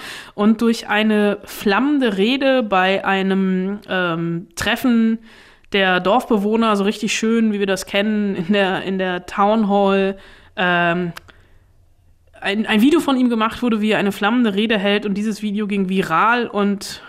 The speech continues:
ähm, Gary Zimmer ahnt, da ist jemand, der wirklich Potenzial hat, verkauft zu werden.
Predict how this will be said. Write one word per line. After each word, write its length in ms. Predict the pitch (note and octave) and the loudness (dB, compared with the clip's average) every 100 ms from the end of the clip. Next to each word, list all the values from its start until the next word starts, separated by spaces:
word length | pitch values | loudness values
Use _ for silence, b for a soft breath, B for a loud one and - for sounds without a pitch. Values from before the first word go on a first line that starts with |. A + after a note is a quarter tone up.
| B - | B -6
ähm, 320 | F#3+ F#3 F#3+ F#3 | -2 0 -2 -2
Gary 320 | F#3+ G#3+ G3 | 0 2 2
Zimmer 420 | F#3 G#3+ G#3 - | 2 2 2 2
ahnt, 420 | F#3 G3+ G#3 - B B B B - | 2 2 0 -4 B B B B -4
da 100 | F3+ | -4
ist 240 | G3+ - | -4 -2
jemand, 420 | G#3+ G3+ G3+ G3 | -2 0 0 0
der 240 | F#3+ F#3 F3+ | 0 0 -2
wirklich 440 | G3 G#3+ G3 - | -2 -2 -2 -2
Potenzial 680 | G#3+ F#3+ F#3+ F#3 F3+ G#3+ A3+ | -4 -2 -4 -2 0 0 2
hat, 140 | A3+ | -2
verkauft 540 | - G3+ G3+ C4 - - | -2 -4 0 -2 -4 -10
zu 160 | F3 | -6
werden. 320 | D#3 D3+ C4 | -6 -2 -4